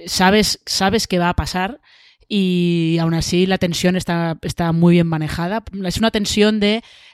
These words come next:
esto es una olla que va a explotar ya, pero no sabes cuándo, y, y está muy bien manejada. Y lo que antes comentaba C J de que, de que es una,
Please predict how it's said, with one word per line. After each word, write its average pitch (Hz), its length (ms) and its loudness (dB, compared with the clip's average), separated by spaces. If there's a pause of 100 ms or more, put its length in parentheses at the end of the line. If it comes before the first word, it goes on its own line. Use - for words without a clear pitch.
(120)
esto 202 260 -2
es - 80 -2
una 185 220 0
olla 196 200 4
que 180 100 -4
va 170 60 0
a 139 40 2
explotar 180 420 0
ya, 196 280 0
pero 180 120 0
no 170 100 -2
sabes 165 240 -4
cuándo, 156 500 -6 (500)
y, 190 380 2
y 170 40 0
está 185 180 -2
muy 185 100 2
bien 185 140 2
manejada. 180 600 0 (380)
Y 208 160 4
lo 185 100 6
que 185 60 2
antes 190 160 0
comentaba 214 580 2
C 196 160 -4
J 208 320 -2
de 165 140 -2
que, 156 680 -4
de 160 120 -6
que 170 100 -4
es 165 140 -2
una, 185 440 -2